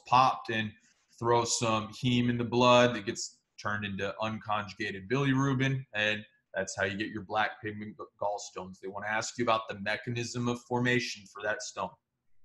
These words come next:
Brown gallstones, again, you see brown pigment gallstones, you think infection. Could be a parasite, could be bacterial.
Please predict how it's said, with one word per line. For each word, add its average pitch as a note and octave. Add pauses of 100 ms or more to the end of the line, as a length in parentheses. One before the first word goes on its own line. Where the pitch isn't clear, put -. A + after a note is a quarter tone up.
(1200)
Brown C#3
gallstones, C#3
again, B2+ (140)
you C3
see C#3+
brown C3+
pigment D#3
gallstones, C3+
you A2+
think C3+
infection. A#2+ (240)
Could C3
be A#2
a -
parasite, D3+
could B2+
be B2+
bacterial. A#2+